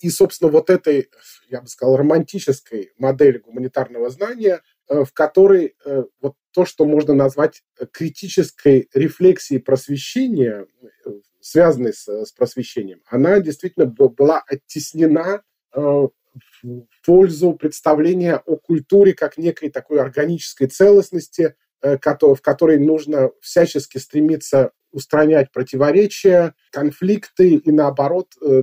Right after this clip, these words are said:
д-, добиваться вот какой-то такой вот органического, органического единства. И в этом смысле для Дильте было важно и вот этот подчеркивание национальной компоненты культуры.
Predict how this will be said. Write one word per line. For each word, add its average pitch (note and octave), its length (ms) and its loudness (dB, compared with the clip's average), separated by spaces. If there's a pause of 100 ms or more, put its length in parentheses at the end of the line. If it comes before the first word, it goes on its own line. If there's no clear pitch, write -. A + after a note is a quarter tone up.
(120)
д-, B2 240 2
добиваться C#3+ 540 -4
вот B2+ 140 -4
какой-то C3+ 400 -4
такой C3+ 280 0
вот B2+ 160 -4
органического, C3 760 -2 (120)
органического C3 580 -4
единства. B2+ 640 -8 (200)
И F3 140 0
в D#3 100 0
этом G#3 240 2
смысле G3+ 600 0
для C#3 220 2
Дильте E3+ 480 0
было D3+ 300 2
важно D#3+ 440 -8 (400)
и D3+ 80 -12
вот C3+ 220 -8
этот - 320 -12
подчеркивание C#3+ 640 0
национальной F3 760 0
компоненты C3+ 840 -8 (160)
культуры. A2 480 -10